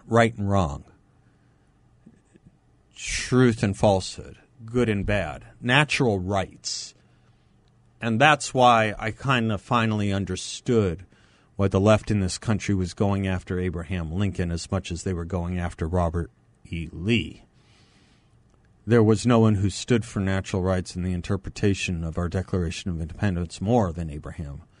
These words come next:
Lincoln. So let's close with a little Lincoln, shall we? Wise statesmen as they were, they established these great self-evident truths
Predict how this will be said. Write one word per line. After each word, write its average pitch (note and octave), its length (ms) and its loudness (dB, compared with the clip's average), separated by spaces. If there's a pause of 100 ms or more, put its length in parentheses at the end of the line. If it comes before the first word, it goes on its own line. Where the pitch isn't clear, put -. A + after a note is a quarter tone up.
(360)
Lincoln. G2 280 -2
So - 160 -6
let's G3+ 200 -6
close F3 300 2
with B2 140 -8
a A#2 40 -6
little A2 240 0
Lincoln, G2+ 320 -4
shall B2 320 -2
we? C#3 80 -2
Wise F3+ 360 4
statesmen F3 640 -2
as C3 180 -4
they A2+ 180 2
were, C3+ 260 4
they B2 160 4
established D3 720 2
these G#2 220 -6
great G#2 300 -6
self-evident F#2 720 -2
truths E2+ 760 -6